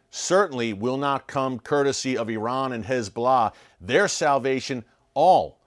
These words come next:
of our salvation, will come from one place, and his name is Jesus. So pray for the people of Lebanon. Pray that this situation turns around and that Hezbollah and Iran are blunted in their attempts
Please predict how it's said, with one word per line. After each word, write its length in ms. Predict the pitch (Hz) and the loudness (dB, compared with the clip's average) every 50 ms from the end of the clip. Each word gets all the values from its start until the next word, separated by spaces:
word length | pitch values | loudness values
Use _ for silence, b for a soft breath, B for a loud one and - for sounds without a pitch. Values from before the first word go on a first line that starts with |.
| _ _ - | _ _ -10
of 100 | 104 101 | -6 -2
our 220 | 113 107 107 107 - | -2 0 0 -2 -4
salvation, 680 | - - 113 104 98 92 107 110 110 - - 113 107 | -4 -2 -2 -2 -2 -2 -4 -6 -6 -8 -8 -8 -6
will 120 | 110 107 | -6 -8
come 240 | - - 120 117 104 | -8 -8 -8 -10 -8
from 200 | - - 101 98 | -10 -10 -10 -6
one 200 | 107 120 127 123 | -6 -6 -6 -6
place, 480 | - - 156 156 135 120 113 - - - | -8 -6 -4 -2 -2 -2 -4 -6 -10 -14
and 180 | 101 104 92 | -16 -16 -14
his 240 | 95 98 90 85 85 | -14 -14 -14 -12 -12
name 380 | 110 117 127 135 143 143 131 - | -12 -10 -10 -10 -10 -10 -12 -12
is 300 | - 110 107 101 92 - | -10 -10 -10 -10 -12 -14
Jesus. 680 | - _ - - 120 127 117 80 76 71 73 - - B B B B B B B _ | -16 _ -12 -8 -8 -6 -6 -8 -10 -12 -14 -14 -14 B B B B B B B _
So 200 | - - 110 98 | -4 -4 -4 -4
pray 320 | - - - 147 151 165 | -4 -4 0 0 0 0
for 140 | 156 - 160 | 0 -2 -6
the 80 | 131 - | -10 -6
people 340 | - 147 135 - - 123 | -4 -6 -6 -4 -4 -6
of 120 | 120 98 110 | -6 -4 -2
Lebanon. 420 | 120 117 110 113 120 117 117 110 | -2 -2 -2 -4 -4 -6 -6 -8
Pray 320 | - - - 139 139 151 160 | -10 -12 -6 -4 -2 -2 -2
that 140 | 139 113 | -4 -6
this 160 | - 123 113 - | -6 -8 -6 -6
situation 680 | - 123 - - 123 117 117 117 117 110 - 107 90 - | -8 -8 -8 -8 -6 -4 -4 -4 -6 -8 -12 -14 -14 -14
turns 320 | - - 123 123 123 113 110 | -12 -10 -10 -8 -8 -8 -8
around 440 | 107 107 113 117 117 120 120 120 B B B B B | -6 -6 -4 -4 -4 -4 -6 -8 B B B B B
and 100 | - 110 | -8 -6
that 100 | 110 95 | -6 -6
Hezbollah 720 | 78 85 131 135 135 117 117 - 120 120 120 120 120 117 - | -4 -2 -2 -2 -2 -2 -6 -6 -2 0 2 2 2 0 -2
and 160 | 117 117 110 | -4 -6 -6
Iran 520 | 113 110 107 117 120 120 117 113 113 107 b b b b | -4 -4 -2 -2 -2 -2 -2 -4 -4 -6 b b b b
are 160 | 104 104 107 90 | -2 -2 -2 -2
blunted 680 | 78 - 104 104 120 139 170 190 - - 117 98 87 82 | -4 -8 -6 -4 -2 0 -2 -2 -2 -4 -6 -6 -6 -8
in 220 | - 113 113 113 | -10 -8 -8 -6
their 200 | 113 113 110 107 | -6 -4 -4 -6
attempts 600 | 101 - - - 147 135 110 104 - - - | -6 -8 -8 -6 -6 -6 -6 -8 -10 -12 -14